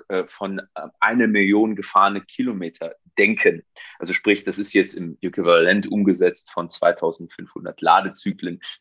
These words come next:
die diese Systeme sehr, sehr sicher erreichen, bevor wir dann mit einem achtzig Prozent State of Health, äh, die Zellen dann, ähm, sage ich mal, in Anführungsstrichen aus dem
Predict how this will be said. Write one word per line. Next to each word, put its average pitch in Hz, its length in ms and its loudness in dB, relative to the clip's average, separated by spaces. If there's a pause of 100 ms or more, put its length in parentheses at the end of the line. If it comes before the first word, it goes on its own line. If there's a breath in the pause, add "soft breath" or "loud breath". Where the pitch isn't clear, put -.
die 131 160 4
diese 127 280 0
Systeme 120 480 2
sehr, 113 180 4
sehr 113 140 -2
sicher - 260 -10
erreichen, 90 460 -2 (720)
bevor 107 460 -2
wir 107 140 2
dann 101 340 -6 (220 loud breath)
mit 98 200 0
einem 92 220 2
achtzig - 400 -2
Prozent 98 400 -2
State 95 280 2
of - 140 -6
Health, 98 400 2
äh, 92 220 -4
die 95 100 -8
Zellen 90 400 0
dann, 85 340 -2
ähm, 82 240 -10 (180)
sage 80 280 -2
ich - 100 -16
mal, 82 180 -4
in - 120 -14
Anführungsstrichen 101 1160 0 (260 loud breath)
aus - 320 2
dem 98 220 -2